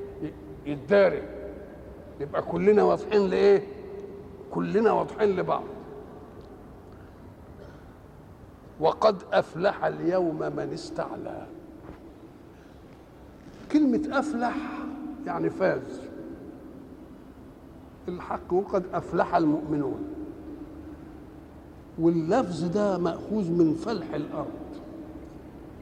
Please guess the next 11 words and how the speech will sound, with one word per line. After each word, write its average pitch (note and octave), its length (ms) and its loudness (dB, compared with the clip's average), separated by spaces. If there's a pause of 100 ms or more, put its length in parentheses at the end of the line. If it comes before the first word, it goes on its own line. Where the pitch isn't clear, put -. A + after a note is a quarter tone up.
(1700)
من D3 120 0
الفلاحة D3+ 600 4
يعني. C#3+ 280 4 (1200)
ليه؟ G3+ 360 6 (1080)
لأن G#3+ 420 2
قال F3+ 320 0
لك C#3+ 160 -6
فلح - 460 -4
الأرض D#3 360 -4 (1900)
بيدينا F3 600 4
صورة A3 420 0